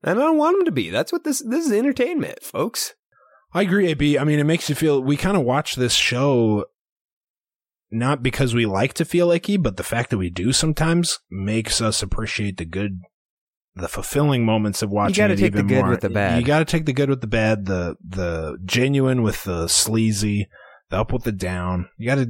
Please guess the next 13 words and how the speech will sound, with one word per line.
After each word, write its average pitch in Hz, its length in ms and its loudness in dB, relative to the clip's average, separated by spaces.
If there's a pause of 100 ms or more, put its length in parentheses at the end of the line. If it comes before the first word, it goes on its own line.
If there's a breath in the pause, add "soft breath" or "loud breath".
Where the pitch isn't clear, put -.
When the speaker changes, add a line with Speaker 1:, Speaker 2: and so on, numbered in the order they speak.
Speaker 2:
you 117 160 -2
just 139 180 0
gotta, 147 200 2
if - 420 -8
you 117 80 -2
wanna 170 140 4
enjoy 143 320 2
the 123 100 0
show 123 220 2
fully, 107 340 0
you 90 80 -8
just 107 160 -2
gotta 90 300 -4